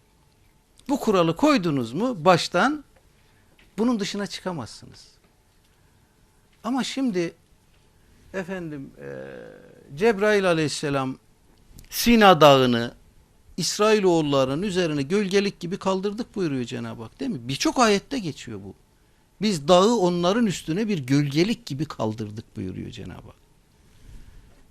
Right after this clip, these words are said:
Benim meal yazarım diyor ki, "Ya dağ yerinden kalkmaz. Burada mecaz var. Onları dağın gölgesine sıkıştırdık. O, o gölgeden istifade etmelerini sağlı." Kardeşim niye zorluyorsun?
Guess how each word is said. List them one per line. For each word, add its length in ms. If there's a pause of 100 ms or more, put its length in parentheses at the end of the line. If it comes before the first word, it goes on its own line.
Benim 220
meal 260
yazarım 440
diyor 140
ki, 140
"Ya 120 (120)
dağ 160
yerinden 460
kalkmaz. 600
Burada 320
mecaz 480
var. 180 (440)
Onları 480
dağın 320
gölgesine 760 (640)
sıkıştırdık. 880
O, 180
o 80
gölgeden 540
istifade 640
etmelerini 600
sağlı." 320
Kardeşim 600
niye 200
zorluyorsun? 580